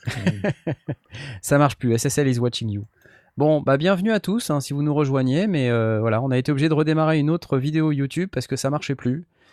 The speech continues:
Speaker 2: Donc, euh, désolé pour tous ceux qui nous rejoignent maintenant et qui se demandent ce qui se passe. Euh, et, <laughs> et on a, euh,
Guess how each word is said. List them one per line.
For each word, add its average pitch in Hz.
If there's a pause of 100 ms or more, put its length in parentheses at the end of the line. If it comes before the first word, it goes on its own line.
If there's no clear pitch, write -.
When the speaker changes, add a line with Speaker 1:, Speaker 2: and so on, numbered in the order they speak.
(280)
Speaker 2:
Donc, 120
euh, 117
désolé 147
pour 127
tous 135
ceux 147
qui -
nous 131
rejoignent 127
maintenant 127
et 107
qui 117
se -
demandent 123
ce -
qui -
se -
passe. - (500)
Euh, 104 (140)
et, - (360)
<laughs> 101
et 127
on 143
a, 143
euh, 117